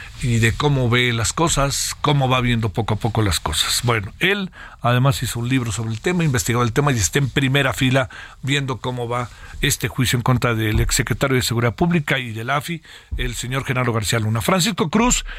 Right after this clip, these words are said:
te saludo con mucho gusto. ¿Cómo has estado, Francisco, de nuevo? Y te agradecemos que estés acá con nosotros.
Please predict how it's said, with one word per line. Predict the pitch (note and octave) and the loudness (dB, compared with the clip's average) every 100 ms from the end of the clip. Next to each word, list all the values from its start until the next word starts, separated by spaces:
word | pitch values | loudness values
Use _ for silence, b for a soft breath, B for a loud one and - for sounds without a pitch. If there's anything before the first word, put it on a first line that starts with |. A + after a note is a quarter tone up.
| B | B
te | - F3 | -4 -2
saludo | G3+ A#3+ A#3+ | 0 0 0
con | G3+ | -2
mucho | G#3 A3 | -4 -4
gusto. | A#3 - F3+ | -4 -2 -2
¿Cómo | B3+ | 0
has | F3+ | -2
estado, | - G#3 G#3+ | 0 0 0
Francisco, | G3 E3+ G#3 G3+ | -4 -4 -4 -2
de | F3+ | -2
nuevo? | F3 G#3+ G#3+ | 0 2 2
Y | |
te | D#3+ | 0
agradecemos | D#3+ D#3 D3+ G3 F#3 | 0 2 2 0 0
que | - | 0
estés | - E3+ | 2 0
acá | E3 F3 | 0 -2
con | D#3+ | -2
nosotros. | C#3+ D3+ D3+ D3 - | -2 -2 -2 -6 -6